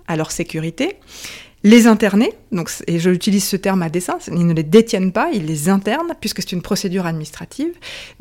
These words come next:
ju-, euh, pour la simple raison qu'ils portent atteinte à leur sécurité, et ils peuvent les interner jusqu'à la fin du conflit, jusqu'à ce, donc ce que les, les raisons aient disparu.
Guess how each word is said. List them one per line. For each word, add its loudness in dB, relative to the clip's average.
ju-, -2
euh, 2
pour 4
la 4
simple 6
raison 4
qu'ils -6
portent 0
atteinte 0
à -4
leur -6
sécurité, -6
et -2
ils 2
peuvent 6
les 0
interner 0
jusqu'à -2
la 0
fin 0
du 2
conflit, -6
jusqu'à 2
ce, -6
donc 0
ce -12
que -2
les, -2
les -4
raisons 4
aient 4
disparu. -4